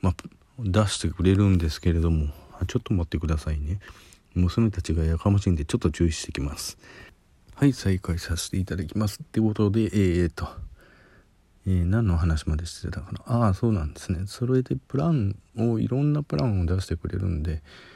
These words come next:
えー、メリ、メリデメリですね。うーんと、各、こういうふうな案の場合はメリデメリ、こんなのがあるよっていうふうなんで、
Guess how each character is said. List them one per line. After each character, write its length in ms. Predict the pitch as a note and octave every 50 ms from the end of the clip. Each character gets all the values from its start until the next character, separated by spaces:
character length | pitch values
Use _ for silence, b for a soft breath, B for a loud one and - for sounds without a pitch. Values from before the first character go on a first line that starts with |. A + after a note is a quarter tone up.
| B B B B B _ -
え 420 | - F#2+ E2+ - - D#2+ D#2+ - G2 G2 - - - _ _ -
ー、 100 | G3+ -
メ 280 | A#2 B2 B2+ C3+ C#3+ D3
リ、 160 | D3 C3+ - - _
メ 200 | - - C#3 D#3
リ 120 | D3+ A#2+ G2
デ 120 | F#2 F#2
メ 140 | F#2+ G#2 G2
リ 120 | - F2
で 80 | E2 D2+
す 140 | D2+ - F#2+
ね。 180 | G2 G2+ G2 - _ -
う 40 | G#2+
ー 40 | G#2
ん 600 | G#2 G2 F#2+ F#2 F2+ F2+ F2+ F2+ F2+ - F2+ - _
と、 380 | - E2+ E2+ E2+ D#2 C#2+ D2 D2+ - - - F#2 B B B B B B _ _ _
各、 460 | - G2+ G2 - - F#2 - - - - F#2 - - _ _ _ _ _ _ _ _ _
こ 240 | - - A#2 A2+ A2+
う 80 | B2 C3+
い 60 | C3+
う 40 | C3
ふ 120 | - C3+
う 20 |
な 340 | B2+ G#2+ F#2 E2+ D#2+ D#2+ - - -
案 200 | G#2+ G2+ F#2+ F2+
の 80 | E2+
場 180 | E2 E2+ E2+ D#2+
合 100 | F#2+ G#2
は 60 | A2
メ 160 | G#2+ G#2 G2+
リ 140 | G2 F#2+ E2
デ 120 | E2 F2 E2
メ 140 | E2 E2
リ、 80 | D#2 D#2
こ 200 | - - - F2
ん 120 | F2+ F#2+
な 140 | G2 G#2+ A2+
の 100 | A#2+ A#2
が 140 | G#2 F#2 F2
あ 20 |
る 100 | E2 D#2+ D#2+
よ 180 | D#2 D#2+ D#2+ -
っ 40 | _ _
て 100 | - -
い 40 | -
う 60 | E2+
ふ 120 | E2+ - E2+
う 20 |
な 80 | D2+ D2
ん 100 | D2+ F2
で、 160 | F2 F2+